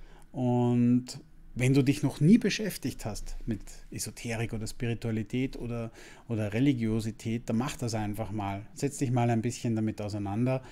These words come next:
so mit deinem Inneren. Und vielleicht findest du ja einen Zugang dazu. Solltest du irgendwelche Fragen haben oder Einsteigertipps brauchen, ähm,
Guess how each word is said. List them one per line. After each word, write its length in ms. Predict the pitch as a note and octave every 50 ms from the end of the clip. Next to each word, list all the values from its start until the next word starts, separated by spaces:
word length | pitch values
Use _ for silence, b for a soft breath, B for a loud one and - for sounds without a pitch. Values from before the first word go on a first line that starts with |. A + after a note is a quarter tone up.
| B B B B B B B
so 140 | - -
mit 200 | A#2 A#2 A2+ -
deinem 240 | A2 G#2+ G#2+ G#2 G#2+
Inneren. 640 | - B2 B2+ C3 C3+ C3 B2 B2 B2 B2 B2+ B2+ B2 B B B B B B B -
Und 280 | A#2 A#2 B2 B2 - -
vielleicht 760 | - - - - B2+ A2+ G#2+ G2 G#2 A#2+ D3+ D3 - - -
findest 400 | - - D3 D3 C#3 C3+ - -
du 60 | C#3+
ja 100 | C#3 C3
einen 220 | B2+ B2+ B2+ B2
Zugang 380 | B2 - F3+ - D3 A#2 G#2+ G#2
dazu. 360 | G2 F#2 - - G#2 F#2+ G#2 - - - B B B B B B B B
Solltest 400 | B - C#3 C3+ B2 C#3 - -
du 60 | - C#3
irgendwelche 420 | C3+ C3+ C3 A#2+ A2 - - A#2
Fragen 640 | - - - F#2+ G2 G2 G2+ A#2 C3+ D3+ D3+ D3 C3+
haben 380 | C3+ C3 B2+ B2+ C3 C3 C3
oder 240 | B2 A#2 G#2+ A2 -
Einsteigertipps 880 | - - A2 B2+ D3 - - C#3+ C3 B2 C3 B2+ - - C3 B2 - -
brauchen, 720 | - - A#2 A#2 A#2 A#2+ B2 A#2+ - C3+ B2 B2 B2 B2 B B B B B B B B B -
ähm, 400 | A#2+ A2+ A2 A2 A2+ A2+ A2+